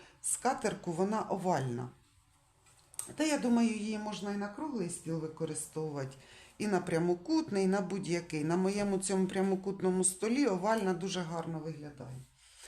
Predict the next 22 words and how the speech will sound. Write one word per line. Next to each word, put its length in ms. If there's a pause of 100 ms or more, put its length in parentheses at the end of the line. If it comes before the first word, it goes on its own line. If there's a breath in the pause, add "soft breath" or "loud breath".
(240 loud breath)
Ось 200
така 320
скатертиночка. 1300 (460 loud breath)
З 140
однієї 600
сторони 640
вона 280
має 380
довжину, 760 (580 soft breath)
е, 460 (1500)
два 460
метри 640 (400)
і 100
десять 420
сантиметрів. 1000 (1500 loud breath)
А 240
з 120
іншої 460
сторони 480
вона 260
має 320
довжину 500